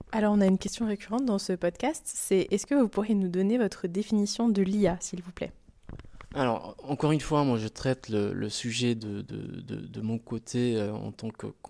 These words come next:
Speaker 2: contrôleur, euh, C N D, contrôle non actif. Euh, donc, pour moi, euh,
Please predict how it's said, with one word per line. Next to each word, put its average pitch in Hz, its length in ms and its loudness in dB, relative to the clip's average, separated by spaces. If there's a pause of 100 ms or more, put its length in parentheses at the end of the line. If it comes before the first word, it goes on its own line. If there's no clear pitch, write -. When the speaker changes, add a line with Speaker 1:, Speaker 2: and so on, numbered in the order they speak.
(260)
Speaker 2:
contrôleur, 120 720 2
euh, 98 300 -2 (880)
C - 100 -8
N 104 100 -4
D, 127 140 0
contrôle 110 400 -8
non 104 100 -4 (120)
actif. - 500 -10 (1200)
Euh, 113 280 -2 (180)
donc, 120 340 -2 (200)
pour 147 140 -2
moi, 160 580 0
euh, 107 120 -10